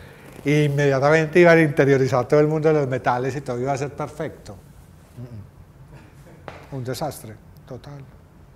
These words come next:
No entendieron nada. Y yo estaba convencido de que la experiencia era fabulosa. Me tocó apagar el video,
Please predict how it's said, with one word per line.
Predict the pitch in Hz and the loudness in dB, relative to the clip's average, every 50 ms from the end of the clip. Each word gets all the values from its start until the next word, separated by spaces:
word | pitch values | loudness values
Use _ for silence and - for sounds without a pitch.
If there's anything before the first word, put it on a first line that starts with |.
| - - | -16 -12
No | 139 135 | -12 -10
entendieron | 117 147 147 143 147 143 143 147 | -8 -8 -8 -6 -8 -8 -8 -10
nada. | 147 135 117 107 104 98 - - - - - - - - - - - - - - - - - - - - - | -12 -12 -14 -14 -18 -20 -20 -20 -20 -20 -20 -20 -20 -20 -20 -20 -20 -20 -20 -20 -20 -20 -20 -20 -20 -12 -10
Y | 131 | -10
yo | 123 120 | -10 -8
estaba | - - 175 175 175 | -4 -2 -2 -2 -2
convencido | - 139 131 131 131 123 - 127 123 120 117 | -4 -6 -6 -6 -6 -6 -6 -6 -6 -6 -6
de | 117 | -8
que | 120 123 | -8 -8
la | 123 | -10
experiencia | 120 120 - 117 110 113 113 107 113 113 | -10 -10 -12 -12 -12 -12 -12 -12 -12 -12
era | 113 110 | -12 -12
fabulosa. | 92 113 107 110 107 104 101 98 95 - 123 123 - - - - - - - - - - - - - - - - | -12 -12 -14 -12 -14 -14 -14 -16 -16 -18 -20 -20 -20 -20 -20 -20 -20 -20 -18 -16 -16 -18 -18 -20 -20 -20 -14 -6
Me | 131 135 131 | -4 -4 -2
tocó | - 143 135 - - - 160 135 110 101 - - - - - | 0 0 -2 0 2 2 2 2 2 -2 -8 -14 -20 -20 -8
apagar | 117 127 131 - - - 135 123 123 120 113 135 165 180 196 214 220 | -6 -4 -4 -4 -4 -4 -4 -2 -2 -2 0 4 6 6 6 6 6
el | 226 220 196 | 4 2 2
video, | 196 196 196 190 185 175 165 160 160 160 160 160 160 | 2 2 4 4 4 4 4 4 2 0 -2 -6 -10